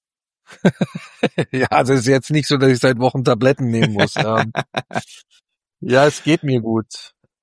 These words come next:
Speaker 1: Ähm,
Speaker 2: Das
Speaker 1: ich
Speaker 2: klang
Speaker 1: bin
Speaker 2: nämlich
Speaker 1: nur
Speaker 2: letztes Jahr
Speaker 1: halt,
Speaker 2: noch
Speaker 1: ich
Speaker 2: anders.
Speaker 1: bin nun mal jetzt in, in dem Alter,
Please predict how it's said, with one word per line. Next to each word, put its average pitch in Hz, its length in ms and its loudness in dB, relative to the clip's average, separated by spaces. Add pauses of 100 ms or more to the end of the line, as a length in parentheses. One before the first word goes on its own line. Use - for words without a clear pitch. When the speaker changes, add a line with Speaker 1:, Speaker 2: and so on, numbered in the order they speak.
(140)
Speaker 1:
Ähm, 110 400 -2
Speaker 2:
Das - 840 -18
Speaker 1:
ich - 60 -6
Speaker 2:
klang 135 160 -2
Speaker 1:
bin 143 60 -2
Speaker 2:
nämlich 151 120 -2
Speaker 1:
nur 151 80 4
Speaker 2:
letztes 139 220 0
Jahr 135 80 4
Speaker 1:
halt, 151 100 4
Speaker 2:
noch 104 100 -2
Speaker 1:
ich - 60 -6
Speaker 2:
anders. 175 280 0
Speaker 1:
bin 190 120 0
nun 196 160 2
mal 185 240 4
jetzt 180 280 0
in, 165 180 -2
in 151 200 0
dem 147 180 2
Alter, 208 720 2